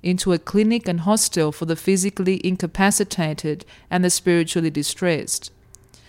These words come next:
Within a short time, the word of his healing power of body and mind attracted so many people seeking both his physical and spiritual healing that he found it necessary to hire a staff to care for the ever-increasing numbers.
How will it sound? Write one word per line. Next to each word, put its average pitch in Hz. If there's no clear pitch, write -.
Within 226
a 311
short 208
time, 165
the 170
word 202
of 233
his 190
healing 196
power 175
of 160
body 175
and 165
mind 175
attracted 208
so 226
many 254
people 196
seeking 175
both 165
his 165
physical 196
and 165
spiritual 170
healing 170
that 185
he 202
found 240
it 277
necessary 185
to 175
hire 196
a 196
staff 165
to 185
care 175
for 190
the 165
ever-increasing 180
numbers. 170